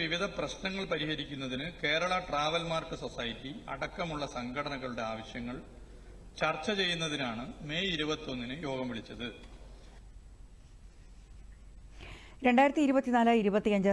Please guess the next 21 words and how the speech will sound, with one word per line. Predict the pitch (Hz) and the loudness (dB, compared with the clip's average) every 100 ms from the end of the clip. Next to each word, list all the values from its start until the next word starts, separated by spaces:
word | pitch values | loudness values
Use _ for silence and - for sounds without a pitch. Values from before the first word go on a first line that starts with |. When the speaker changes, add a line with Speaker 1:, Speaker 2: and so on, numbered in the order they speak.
| 185 | 6
Speaker 2:
സാമ്പത്തിക | 208 208 220 226 226 | 6 6 6 6 6
വർഷത്തേക്കുള്ള | 180 - 208 196 - 185 196 180 | 6 4 4 4 6 8 8 8
ബജറ്റിലെ | 180 196 220 185 170 - - - 165 | 6 6 6 6 4 -2 -14 0 6
ധനാഭ്യർത്ഥനകളെ | 214 254 214 202 202 202 196 202 196 | 8 8 8 6 6 6 8 6 6
സംബന്ധിച്ച | 180 180 190 196 196 | 4 4 4 6 6
ചർച്ചയും | 165 202 190 185 | 4 4 4 6
വോട്ടെടുപ്പും | 170 165 180 175 269 - - - 180 | 6 6 4 6 2 2 -10 0 6
ഇന്ന് | 180 147 | 6 6
നടക്കും. | 127 - - - - - - | 2 0 -2 -4 -16 -12 0
അടുത്ത | 202 196 233 | 4 6 6
മാസം | 226 240 214 | 6 4 6
ഇരുപത്തിയഞ്ച് | 226 226 214 202 208 | 6 6 6 6 6
വരെ | 208 196 | 6 6
നീണ്ടു | 196 208 | 6 6
നിൽക്കുന്ന | 196 196 196 196 | 4 4 4 4
സഭാ | 175 180 185 | 4 4 4
സമ്മേളനം | 185 180 175 247 - - - - | 4 6 6 4 0 -10 -4 4
ഈ | 208 220 | 6 6
മാസം | 214 240 | 6 4
പത്തിനാണ് | 202 - 233 180 220 240 | 4 6 4 6 6 6
ആരംഭിച്ചത്. | 160 160 160 - | 6 4 2 -2